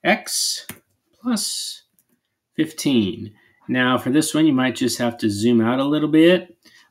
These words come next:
But here again, you could put your cursor right there. And there's your y-intercept, zero, fifteen.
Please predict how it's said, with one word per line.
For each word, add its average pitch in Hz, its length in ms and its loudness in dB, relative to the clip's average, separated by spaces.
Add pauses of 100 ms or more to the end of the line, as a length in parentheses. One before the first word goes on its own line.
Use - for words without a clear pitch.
But 117 140 4
here 160 180 6
again, 147 420 4
you 131 80 2
could - 140 -8
put 135 220 -2
your 123 80 -8
cursor 143 360 0
right 131 280 4
there. 170 440 6 (340)
And 123 160 0
there's 123 280 2
your 139 100 0
y-intercept, 135 920 2
zero, 127 300 0
fifteen. 170 800 0